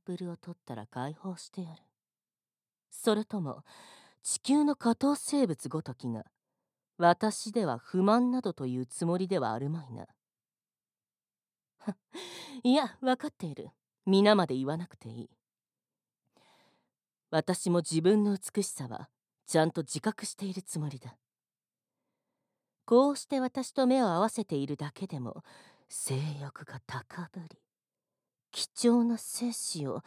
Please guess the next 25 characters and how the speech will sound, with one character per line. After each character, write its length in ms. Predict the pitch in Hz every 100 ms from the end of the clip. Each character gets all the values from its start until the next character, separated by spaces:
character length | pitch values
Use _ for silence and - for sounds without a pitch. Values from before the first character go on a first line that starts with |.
| - - - - _
無 240 | 165 151 143
駄 160 | 175
打 120 | 220 220
ち 200 | - 233
し 100 | -
て 140 | 247
し 200 | - 254
ま 160 | 247 262
い 60 |
そ 240 | - - 269
う 80 |
な 100 | 247
の 120 | 214 202
だ 140 | 202
ろ 340 | 196 220 339 _ _ _ _ _ _ _ _ _ _ _ _ _ _ _ _ _ _ _ -
う？ 40 |
<laughs> 3250 | 415 - - 587 539 466 403 - 381 - 381 - 339 - - - - _ - _ _ _ _ _ _ _ - 466 - - - 523 480 440
節 380 | - - 220 220
操 500 | - - - 277 269
の 120 | 214
な 200 | 220 240
い 100 | 185
オ 220 | 165 208
ス 400 | - - - 330
だ。 340 | 330 185 135